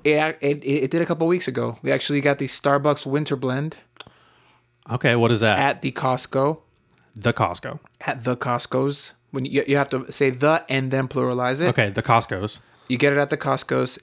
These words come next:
Speaker 1: and it's very, it kinda tastes just like everything else we make. It's, I don't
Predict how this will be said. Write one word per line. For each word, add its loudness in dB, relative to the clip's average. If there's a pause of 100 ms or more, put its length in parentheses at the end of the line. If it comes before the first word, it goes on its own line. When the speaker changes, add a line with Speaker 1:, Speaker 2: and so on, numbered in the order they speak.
Speaker 1:
and 0
it's -4
very, 0 (840)
it -6
kinda 2
tastes 0 (440)
just 2
like 0
everything -2
else -4
we -6
make. -8
It's, -16
I -4
don't -10